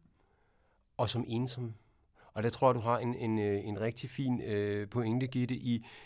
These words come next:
jamen, hvor kan vi så finde sammen? Det kan vi så gøre i oprøret. Det kunne være i populismen. Vi kan kalde, øh, indvandrere for nogle forfærdelige nogen, men vi kunne også finde fa-, sammen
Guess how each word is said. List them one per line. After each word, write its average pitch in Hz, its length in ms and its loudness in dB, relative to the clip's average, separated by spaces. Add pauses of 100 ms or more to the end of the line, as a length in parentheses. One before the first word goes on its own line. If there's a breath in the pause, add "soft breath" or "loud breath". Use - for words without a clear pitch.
jamen, 113 100 4
hvor 139 140 8
kan 135 140 -2
vi 135 60 2
så 143 120 0
finde 117 240 2
sammen? 117 320 0
Det 117 140 -4
kan 123 160 0
vi 131 60 -2
så 127 180 0
gøre 117 320 2
i 104 160 -4
oprøret. 113 400 2
Det 110 100 -4
kunne 117 120 0
være 104 100 2
i 95 40 0
populismen. 107 580 -2
Vi 104 60 -2
kan 98 120 -6
kalde, 95 280 -2
øh, 90 220 0
indvandrere 104 400 2
for 101 140 -4
nogle 90 180 -2
forfærdelige 113 480 -2
nogen, 110 200 2
men 110 120 2
vi 107 40 -4
kunne 113 160 0
også 120 100 -4
finde 120 220 0
fa-, 104 140 0
sammen 120 340 2